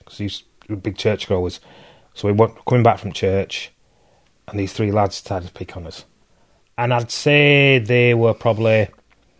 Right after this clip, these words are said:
one of them were probably f-, four or five years older than me.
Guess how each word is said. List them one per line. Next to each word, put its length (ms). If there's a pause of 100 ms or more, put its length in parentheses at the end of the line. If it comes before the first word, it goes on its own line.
(180)
one 140
of 20
them 0
were 80
probably 260
f-, 220 (560)
four 280
or 80
five 280
years 140
older 220
than 80
me. 200